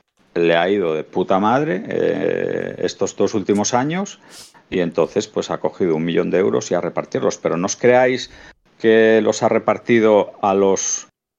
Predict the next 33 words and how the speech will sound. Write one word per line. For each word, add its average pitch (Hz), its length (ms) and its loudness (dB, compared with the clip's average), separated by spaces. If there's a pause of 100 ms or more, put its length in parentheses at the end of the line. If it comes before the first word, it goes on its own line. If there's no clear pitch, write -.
a 95 80 0
los 95 180 -2
directivos 110 640 0
más 117 540 2
y 104 60 4
a 101 100 4
los 101 680 4
obreros 107 460 0
menos 117 460 0
y 101 80 -6
tal. 85 260 -2
No, 92 120 -2
no, 98 300 -4
por, 85 280 0
por - 140 0
orden 117 360 2
de 123 60 4
antigüedad, 117 680 2 (1300)
creo 107 200 0
que 113 80 0
había 110 200 4
gente 117 320 -2
llorando, 127 440 0 (680)
eh, 95 360 2
tal, 123 180 2
porque 101 340 -2
hay 85 200 2
gente - 340 -4
que - 80 -2
le 92 100 2
tocó 90 360 -2
un 95 240 -2
bonus 120 420 -2